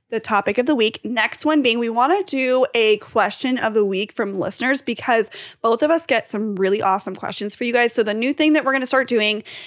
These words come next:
is, and I tried to initiate it, but I just wasn't able to keep up with it, was we're gonna drop a box for you guys on the Selfie Podcast Instagram every week, and you guys can ask us literally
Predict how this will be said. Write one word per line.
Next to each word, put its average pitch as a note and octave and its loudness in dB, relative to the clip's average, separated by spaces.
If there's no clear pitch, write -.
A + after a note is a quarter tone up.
is, G#3 2
and G#3+ 0
I G3 -2
tried G#3 0
to C4 -2
initiate A#3+ 0
it, A3+ 2
but G#3 0
I G3 2
just G3 -10
wasn't G3 -8
able G3 -6
to G3+ -8
keep G3+ -8
up F#3 -4
with G#3+ -8
it, A#3+ 2
was A3 -2
we're G#3+ -2
gonna G#3+ -2
drop G#3 0
a D#4+ 0
box B3 0
for - -2
you A3+ 0
guys G3+ 2
on G3 2
the G3 -2
Selfie G#3+ -2
Podcast F#3 -2
Instagram D4 2
every F#3+ 0
week, C4+ 0
and G#3 -4
you G3+ -8
guys F#3+ 0
can - -10
ask F#3+ -2
us E3+ -4
literally B3 0